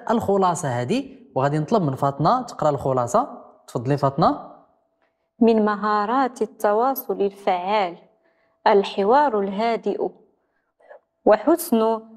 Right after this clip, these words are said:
Speaker 2: الإنصات، احترام رأي الآخر ووضوح ودقة التعبير، توظيف وفهم لغة الجسد".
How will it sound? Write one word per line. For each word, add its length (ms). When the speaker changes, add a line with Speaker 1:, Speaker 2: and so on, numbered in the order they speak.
Speaker 2:
الإنصات، 800
احترام 680
رأي 420
الآخر 600
ووضوح 680
ودقة 640
التعبير، 800
توظيف 680
وفهم 580
لغة 320
الجسد". 680